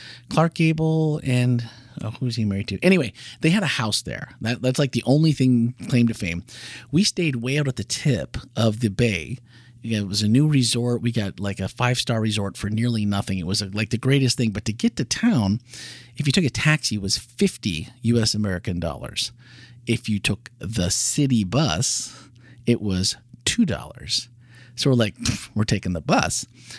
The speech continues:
which was an old Bluebird, uh, school bus with front and rear doors. And when we got on at the very tip,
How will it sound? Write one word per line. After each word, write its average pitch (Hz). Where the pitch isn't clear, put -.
which 127
was 120
an 113
old 143
Bluebird, 127
uh, 104
school 185
bus 98
with 110
front 139
and 135
rear 131
doors. 92
And 131
when 120
we 233
got 165
on 156
at 107
the 101
very 110
tip, 143